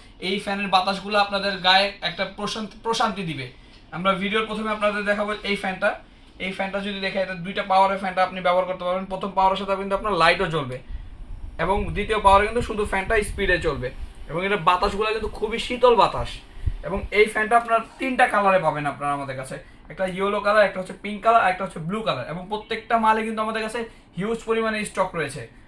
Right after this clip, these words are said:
So স্টক শেষ হবার আগেই কিন্তু আপনারা আপনাদের পছন্দের প্রোডাক্টটি এখনই পারচেজ করে নেন। এই প্রোডাক্টটার দাম রাখছি আমরা মাত্র পাঁচশো পঞ্চাশ টাকা। এখন আপনাদের যে ফ্যানটা দেখাবো সেটা হচ্ছে, আহ,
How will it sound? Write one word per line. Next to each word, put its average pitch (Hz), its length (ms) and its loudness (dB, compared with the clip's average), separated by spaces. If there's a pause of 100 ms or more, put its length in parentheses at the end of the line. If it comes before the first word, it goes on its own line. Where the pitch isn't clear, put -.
(200)
So 196 220 0
স্টক 220 240 -2
শেষ 220 260 -2
হবার 226 180 4
আগেই 214 240 4
কিন্তু 226 180 0
আপনারা 214 220 0
আপনাদের 208 300 -4
পছন্দের 202 300 -6
প্রোডাক্টটি 202 360 -4
এখনই 202 240 -2
পারচেজ 196 340 -6
করে 165 220 -8
নেন। 127 140 -12 (480)
এই 196 140 -2
প্রোডাক্টটার 214 680 0
দাম 202 200 4
রাখছি 196 240 0
আমরা 208 180 0
মাত্র 208 380 2 (300)
পাঁচশো 196 320 0
পঞ্চাশ 226 320 0
টাকা। 113 240 -6 (1080)
এখন 226 220 0
আপনাদের 233 320 0
যে 226 120 0
ফ্যানটা 214 240 -2
দেখাবো 208 320 0
সেটা 202 180 -6
হচ্ছে, 208 280 -2
আহ, 175 640 -4